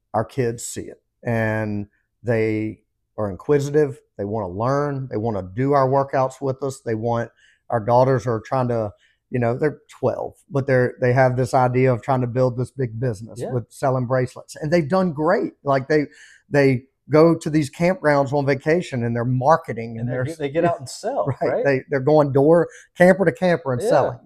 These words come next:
Speaker 1: you
Speaker 2: How,
Speaker 1: know?
Speaker 2: I mean, how nerve-wracking is it to get out and sell?
Speaker 1: Right.
Speaker 2: Right?
Speaker 1: Yep.
Speaker 2: It, it's, it's hard.
Speaker 1: Yeah.
Speaker 2: And they're, and they're doing it.
Speaker 1: And, and
Speaker 2: And breaking through those, those fears of doing it.
Speaker 1: Right. And had we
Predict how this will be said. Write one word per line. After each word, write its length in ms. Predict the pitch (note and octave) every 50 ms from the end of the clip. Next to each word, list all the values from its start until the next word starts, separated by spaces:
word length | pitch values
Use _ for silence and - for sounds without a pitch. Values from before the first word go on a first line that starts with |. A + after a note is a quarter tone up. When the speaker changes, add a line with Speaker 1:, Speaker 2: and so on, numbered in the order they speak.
| -
Speaker 1:
you 40 | E3+ C#3
Speaker 2:
How, 40 | C3
Speaker 1:
know? 80 | C3
Speaker 2:
I 40 | B2+
mean, 100 | B2 A#2
how 160 | D3+ E3+ F#3
nerve-wracking 680 | F3 D3+ D3+ E3+ G3+ F#3+ E3 D3 D3 C#3+ C#3+ - C#3 C3
is 200 | C#3 D3 C3 C3+
it 160 | C#3 C3+ - _
to 100 | - B2
get 160 | A2+ C#3+ C#3+
out 200 | D3 D3 C#3+ - -
and 120 | B2+ A#2+
sell? 260 | - - G#3 A3 - -
Speaker 1:
Right. 260 | - C3+ A#2+ A#2 - - _ -
Speaker 2:
Right? 140 | A#2 C#3 - _ _ -
Speaker 1:
Yep. 180 | B2 A#2+ A#2+
Speaker 2:
It, 60 | B2 - - _
it's, 240 | - D#3+ D#3+ - -
it's 100 | - D#3 -
hard. 280 | - F#3 G#3 D#3+ - -
Speaker 1:
Yeah. 240 | C3 D3 D#3+ - - -
Speaker 2:
And 100 | B2+ A#2+
they're, 220 | B2+ D#3 D#3+ D#3 -
and 120 | C#3 B2+
they're 100 | D3 D#3
doing 260 | D3 D3+ F3 A3+ G3+ B2+
it. 60 | - - -
Speaker 1:
And, 200 | C#3+ C#3+ C#3+ C#3+ _ -
and 180 | D3 D3 C#3 C3+
Speaker 2:
And 120 | C3+ B2+ -
breaking 400 | C3+ C#3 D#3 D3+ - D#3 C#3+ C#3
through 240 | - D#3 D#3+ D#3+ D3+
those, 400 | D3 D3 D3 C#3 C3+ - _ _
those 200 | - C3 C3+ C3
fears 320 | - - D3 D#3 D#3+ D3 C#3
of 100 | B2 A#2+
doing 220 | B2+ D#3 G3 G3 -
it. 60 | _ _ _
Speaker 1:
Right. 260 | - B2 B2 A#2+ - - _ _
And 220 | - C#3 C3 B2+ B2+ _ _ _ _ _ _ _ _ _ - -
had 340 | A#2 C3 D3+ D3+ C#3+ C3+
we 540 | C3+ D3 C#3+ C#3 C#3 C3+ C3+ B2+ B2 A#2+ -